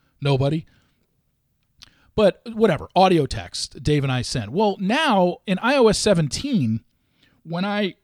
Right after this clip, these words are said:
record an audio message to send to Dave, or anybody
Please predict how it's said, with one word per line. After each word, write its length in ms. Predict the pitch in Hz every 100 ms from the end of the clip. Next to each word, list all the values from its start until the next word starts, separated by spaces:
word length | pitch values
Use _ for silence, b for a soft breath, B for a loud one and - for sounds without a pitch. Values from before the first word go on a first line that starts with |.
| _
record 540 | 156 175 - 220 277 262
an 100 | 190
audio 280 | 190 175
message 420 | 139 117 - 131 -
to 100 | 147
send 360 | 170 160 151
to 200 | - 143
Dave, 460 | 120 117 113 120 _ _ _ _ _ _ _ _ _ _ _ _ _ _ _ _
or 160 | 120 120
anybody 440 | 156 113 78 95